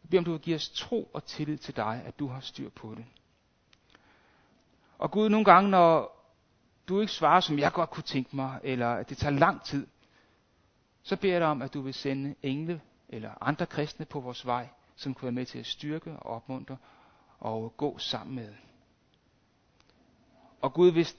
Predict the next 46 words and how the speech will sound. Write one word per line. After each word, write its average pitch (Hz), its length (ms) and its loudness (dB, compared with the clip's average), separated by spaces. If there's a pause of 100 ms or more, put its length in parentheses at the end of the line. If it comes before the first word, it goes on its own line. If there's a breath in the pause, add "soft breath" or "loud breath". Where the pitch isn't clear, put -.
(120)
det 165 80 2
er 175 80 6
mig, 156 220 12
der 196 60 6
skal 165 300 2 (180 loud breath)
være 147 240 8
en 160 300 0
medvandrer, 143 520 6
så, 147 320 0
så 165 160 -10
tal 160 220 -2
til 147 160 -8
mig 139 160 -2
om 143 80 -2
det 147 160 -4
også. 123 260 -6 (320 loud breath)
Hjælp - 260 -6
os 156 120 -4
til 151 100 -4
at 139 60 0
se 175 240 -4
det, 147 140 -4
hvor 143 100 -4
vi 147 120 -8
kan 147 200 -2
være 131 140 0
især 135 300 -4 (260 loud breath)
være 135 100 -2
med 131 140 0
til - 160 -6
at 127 240 -6
støtte 151 360 -6
og 147 80 -8
styrke 131 340 -8
andre, 123 340 -6 (520 soft breath)
øh, 117 300 -6
som 120 180 -8
har 117 80 -6
brug 147 240 -10
for 139 100 -6
en, 131 200 -6
der 123 60 -10
går - 260 -12
sammen 120 300 -10
med 107 100 -8
dem 135 160 -12